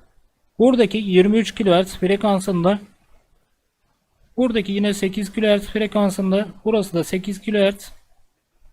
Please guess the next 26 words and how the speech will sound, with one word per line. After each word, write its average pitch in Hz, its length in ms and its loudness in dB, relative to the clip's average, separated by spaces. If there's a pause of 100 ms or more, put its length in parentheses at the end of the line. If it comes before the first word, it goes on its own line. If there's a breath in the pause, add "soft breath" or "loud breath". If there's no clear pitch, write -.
(760)
Burası 226 280 -2
da 220 100 0
sekiz 214 340 -4
kilohertz. 214 500 0 (840)
Sondaki 196 500 -2
bacak 190 340 0
G 190 180 0
N 170 160 0
D 147 140 0
bacağı 175 260 2
olması 165 380 0
lazım. 185 380 0 (560 soft breath)
Herhangi 220 460 2
bir 208 140 2
problem 196 520 2
gözükmüyor. 196 520 0 (920)
Potların 262 440 4
üzerinden 202 520 4
de 220 60 0
ölçümler 214 540 2
yapalım. 208 440 2 (1200)
Potların 208 460 0
çıkışlarındaki 190 760 -4
sinyalleri 180 540 -2
görmek 170 360 0
istiyorum. 196 440 -2